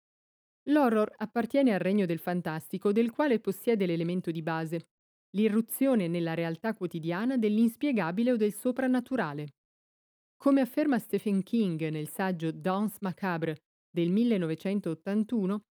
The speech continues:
nasce spesso da un senso di spiazzamento quando le cose sembrano sul punto di sfasciarsi e il mondo appare disarmonico ed ostile.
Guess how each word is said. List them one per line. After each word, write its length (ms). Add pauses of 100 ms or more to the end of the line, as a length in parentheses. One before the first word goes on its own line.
(160)
nasce 360
spesso 400
da 140
un 160
senso 400
di 80
spiazzamento 680
quando 280
le 100
cose 300
sembrano 480
sul 220
punto 280
di 100
sfasciarsi 760 (280)
e 120
il 80
mondo 320
appare 380
disarmonico 720
ed 120
ostile. 600